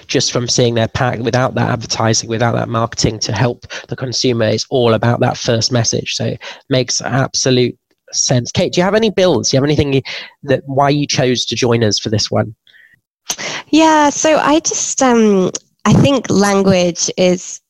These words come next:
Speaker 2: so fascinating. And in food, you know, it's something we obviously all consume every day, that goes without saying.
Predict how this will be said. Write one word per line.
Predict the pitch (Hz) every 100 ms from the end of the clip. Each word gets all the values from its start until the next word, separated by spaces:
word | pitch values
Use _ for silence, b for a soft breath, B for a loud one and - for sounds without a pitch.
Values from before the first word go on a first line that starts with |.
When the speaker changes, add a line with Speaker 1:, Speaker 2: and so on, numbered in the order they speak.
| 151
Speaker 2:
so | - 214 208
fascinating. | 180 - 190 - - - 110 -
And | 196 196 190 -
in | 214 214
food, | - 214 208 208 196
you | 190
know, | 180
it's | - -
something | 196 - - 185 185 185
we | 185 180 180
obviously | 185 196 - 175 -
all | 180 175
consume | - 170 - 311 302 285 226
every | 196 220 214
day, | 233 240
that | 233 -
goes | 190 190
without | 190 185 -
saying. | 202 202 202